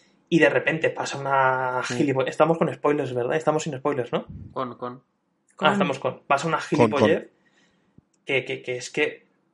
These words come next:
Speaker 1: dice, "Yo soy más chulo que nadie, estuve en la guerra, me pusieron una pistola en la cabeza y no me morí".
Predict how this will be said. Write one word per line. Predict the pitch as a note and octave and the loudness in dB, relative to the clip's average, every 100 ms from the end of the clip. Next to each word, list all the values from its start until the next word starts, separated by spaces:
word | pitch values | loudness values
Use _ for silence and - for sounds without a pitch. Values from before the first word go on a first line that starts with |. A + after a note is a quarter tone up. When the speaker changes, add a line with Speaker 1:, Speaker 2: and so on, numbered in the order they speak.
| _ | _
Speaker 1:
dice, | D#3+ D3 C#3 C#3 - | -10 -8 -2 -4 -4
"Yo | C#3+ C3+ E3+ | -6 4 4
soy | F#3+ | 6
más | G3 F#3+ | 4 2
chulo | - F#3+ F#3+ | 2 4 4
que | F3+ | 4
nadie, | E3+ F#3 F3 | 4 4 4
estuve | - E3+ | 2 4
en | F#3 | 6
la | F3 | 6
guerra, | F3+ F3+ C#3+ C#3 | 6 4 2 0
me | C#3+ | -4
pusieron | - C#3 D#3+ E3+ | -2 0 2 2
una | F3 | 0
pistola | F3 E3 F3 E3 | -2 -2 2 2
en | |
la | D#3+ | 2
cabeza | D#3 D#3 E3+ G#3 | 4 2 2 0
y | E3+ | 0
no | D#3 | 0
me | D#3+ | 0
morí". | D#3 C#3 B2 | 2 0 -2